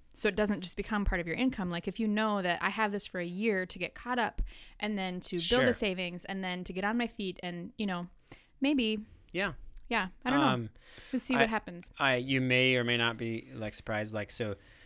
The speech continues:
Speaker 2: uh, as a conservative type person, like, I have read enough stuff about particularly, like, um, aid to, to other countries, uh, and that basically when you get right down to it,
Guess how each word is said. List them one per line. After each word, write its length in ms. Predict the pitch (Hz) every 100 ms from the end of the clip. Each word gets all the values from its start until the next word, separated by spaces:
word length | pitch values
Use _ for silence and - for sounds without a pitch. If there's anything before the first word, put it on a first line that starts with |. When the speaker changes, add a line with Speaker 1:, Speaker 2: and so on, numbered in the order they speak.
| - - - -
Speaker 2:
uh, 60 | - 95
as 160 | 104 98
a 40 |
conservative 440 | - 95 101 92 87
type 160 | 95
person, 320 | 92 90 98 95
like, 200 | 92 - -
I 140 | 113
have 340 | 110 117 120 123
read 160 | 120 107
enough 320 | 110 113 110
stuff 280 | - 117 113
about 380 | 107 107 107 -
particularly, 500 | 110 156 165 151 139
like, 380 | 117 95 - -
um, 380 | 113 107 98 98
aid 340 | 110 110 110 107
to, 440 | - 110 104 104
to 360 | - - 107 90
other 160 | 98 95
countries, 640 | - 156 156 165 165 - - -
uh, 420 | 117 110 101 98 - - - - 120
and 480 | 113 104 104 98 - 110
that 300 | 101 104 101 - - - - - - - - - -
basically 520 | - 135 127 139 127 117
when 180 | 113
you 300 | 110 110 107 104
get 240 | 120 113 117
right 220 | 113 107
down 240 | 110 107
to 120 | 107 143
it, 220 | 160